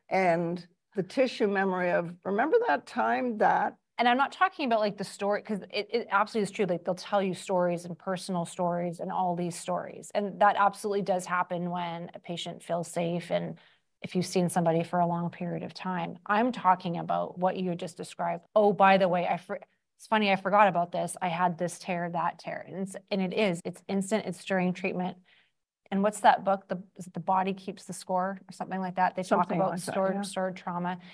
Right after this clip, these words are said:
Speaker 2: It's super interesting. Um, and, and it happens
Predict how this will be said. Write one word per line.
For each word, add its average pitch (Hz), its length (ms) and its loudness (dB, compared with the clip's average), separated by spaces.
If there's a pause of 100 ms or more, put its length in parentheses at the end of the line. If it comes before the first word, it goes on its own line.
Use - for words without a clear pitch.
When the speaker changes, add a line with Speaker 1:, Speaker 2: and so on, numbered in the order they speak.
Speaker 2:
It's 214 140 -4
super 262 320 0
interesting. 185 880 0 (360)
Um, 175 220 4 (300)
and, 208 280 -2
and 208 120 2
it 208 120 2
happens 196 640 2